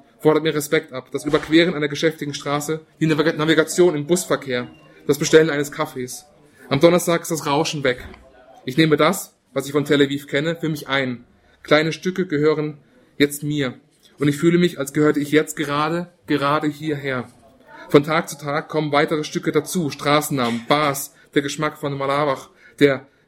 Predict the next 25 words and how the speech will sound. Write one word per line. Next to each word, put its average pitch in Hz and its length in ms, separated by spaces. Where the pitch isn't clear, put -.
Blick 170 220
aus 139 160
dem 143 160
Beit 143 200
Ha'ir, 151 440
die 147 100
Menschen, 156 360
die 143 80
nicken, 147 360
die 143 80
lachen. 143 380
Ich 120 80
spüre 175 320
es 147 160
wieder 135 160
wie 156 80
vor 151 160
einem 160 180
Jahr. 127 380
Es - 140
wird 147 120
schwer, 147 340
wieder 143 160
zu 143 140
gehen. 120 340